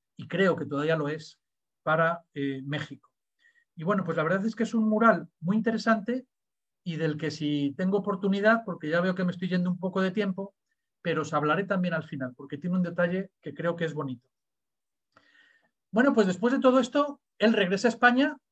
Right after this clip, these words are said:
durante el bienio liberal, perdón, el trienio liberal, como decía antes. Por curiosidad, busqué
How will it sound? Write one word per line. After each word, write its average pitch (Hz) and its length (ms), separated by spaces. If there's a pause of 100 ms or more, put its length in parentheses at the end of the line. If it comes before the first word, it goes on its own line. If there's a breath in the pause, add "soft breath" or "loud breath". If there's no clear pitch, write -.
(180)
durante 190 440
el 190 100
bienio 208 360
liberal, 185 440
perdón, 190 240
el 180 160
trienio 185 380
liberal, 185 400
como 160 160
decía 151 240
antes. - 340 (500)
Por 165 200
curiosidad, 170 640 (180)
busqué 202 560